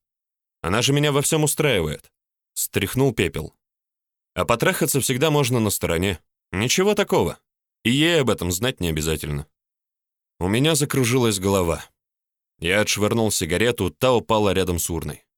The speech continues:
Ощущение было такое, будто меня сейчас вывернет наизнанку. «Меня вон Кира к себе приглашала», добавил Вик. «Я думал, у вас с ней...»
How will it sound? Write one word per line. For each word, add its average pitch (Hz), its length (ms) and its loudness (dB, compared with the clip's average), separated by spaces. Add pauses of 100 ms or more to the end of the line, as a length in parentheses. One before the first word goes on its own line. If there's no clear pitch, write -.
(640)
Ощущение 107 680 0
было 107 260 2
такое, 107 460 0
будто 98 280 -4
меня 104 220 0
сейчас 104 460 -2
вывернет 107 500 0
наизнанку. 98 720 -2 (500)
«Меня 143 240 0
вон 117 160 2
Кира 160 320 2
к 147 60 -6
себе 143 240 0
приглашала», 127 720 0 (340)
добавил 85 480 0
Вик. 82 300 -4 (760)
«Я 90 160 0
думал, 175 320 2
у 165 40 2
вас 175 200 2
с - 100 -2
ней...» 143 520 0